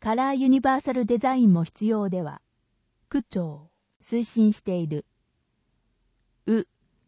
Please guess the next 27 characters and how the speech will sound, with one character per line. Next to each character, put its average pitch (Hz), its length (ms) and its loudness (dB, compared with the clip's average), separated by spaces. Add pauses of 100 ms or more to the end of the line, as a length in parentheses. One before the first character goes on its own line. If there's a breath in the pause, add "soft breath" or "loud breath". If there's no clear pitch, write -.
外 269 240 -2
国 285 280 -2
人 220 240 6
の 196 120 4
意 220 80 0
見 208 300 4
を 160 40 0
活 - 320 -6
用 220 160 2
す - 140 -6
べ 208 140 2
き。 - 280 -16 (760)
区 277 120 -4
長、 160 440 -12 (500)
ア 254 120 -2
ン 294 80 -4
ケ 233 180 -2
ー 202 60 -2
ト 165 160 -2
を 151 60 -4
検 190 300 2
討 175 220 -2
し - 60 -18
て 170 140 -10
い 160 120 -6
る。 147 220 -12 (960)
五、 208 200 0